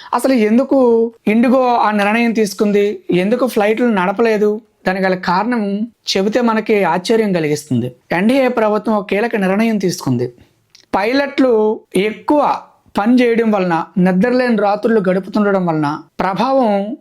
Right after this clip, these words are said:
వాళ్ళ పనితనం మీద పడుతుంది, ప్రమాదాలు ఎక్కువగా జరుగుతున్నాయని గత సంవత్సరం పైలట్ డ్యూటీ టైమింగ్స్ లిమిటేషన్‌ను ముప్పై ఆరు గంటల నుంచి నలభై ఎనిమిది గంటలకి పొడిగించింది. అంటే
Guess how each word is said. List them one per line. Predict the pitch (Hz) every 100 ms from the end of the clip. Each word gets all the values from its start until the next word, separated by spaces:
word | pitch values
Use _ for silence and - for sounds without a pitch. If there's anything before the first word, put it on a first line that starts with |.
| -
వాళ్ళ | 170 190
పనితనం | 185 208 247 240 226
మీద | 208
పడుతుంది, | 185 180 190 202 214
ప్రమాదాలు | 180 175 214 214 185
ఎక్కువగా | 180 196 202
జరుగుతున్నాయని | 175 170 175 185 175 165 165 151 143 156 - 143
గత | 165 170
సంవత్సరం | 196 196 196 233 - 254 220 185 190 202 _ - -
పైలట్ | 170 196 226 254 254 269
డ్యూటీ | 180 208 220 254 262 339
టైమింగ్స్ | - 185 196 220 220 196
లిమిటేషన్‌ను | 190 185 180 196 175 214
ముప్పై | 233 170 - 180
ఆరు | 180
గంటల | 170 170 170 208
నుంచి | 208 214 269
నలభై | 190 175 175
ఎనిమిది | 170 165
గంటలకి | 156 160 196 208 170
పొడిగించింది. | 170 - 156 160 170 170 147
అంటే | 165 349 190 180